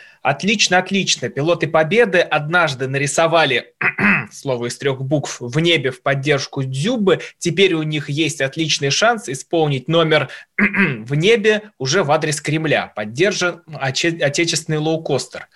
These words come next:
Как пишет Элиас Меркури, что всё, масштаб деградации уже зашкаливает?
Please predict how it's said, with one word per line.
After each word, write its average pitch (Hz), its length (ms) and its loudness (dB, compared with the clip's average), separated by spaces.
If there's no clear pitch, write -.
Как 180 220 -2
пишет 196 340 0
Элиас 175 340 2
Меркури, 160 720 2
что - 260 -2
всё, 226 420 2
масштаб 151 440 0
деградации 165 680 0
уже 151 180 -4
зашкаливает? 143 720 -2